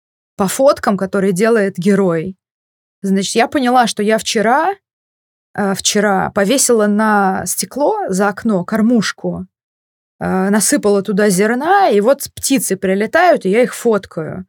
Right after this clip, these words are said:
Это вчера было. А вот сегодня у Памук, Памук мне говорит <laughs> из, э, аудиокниги, что героиня начинает по фоткам, э, п-, м, птиц рисовать. А я вчера фоткала птиц в этой своей кормушке. А кормушку, знаешь, откуда я взяла?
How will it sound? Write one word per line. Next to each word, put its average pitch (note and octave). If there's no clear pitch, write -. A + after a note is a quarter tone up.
Это F#3+
вчера A#3+
было. F3
А F#3
вот G3
сегодня D#4+
у G#3+
Памук, A#3+
Памук C#4
мне A3+
говорит G#3+
<laughs> -
из, G#3
э, G#3+
аудиокниги, A#3+
что G3
героиня A#3
начинает A3+
по G3+
фоткам, G3+
э, G3
п-, G3
м, F3+
птиц -
рисовать. F3
А F3+
я A#3+
вчера C#4
фоткала B3
птиц E4
в A3
этой G#3+
своей A3
кормушке. G3
А G3
кормушку, B3
знаешь, C#4
откуда A#3
я F3+
взяла? F3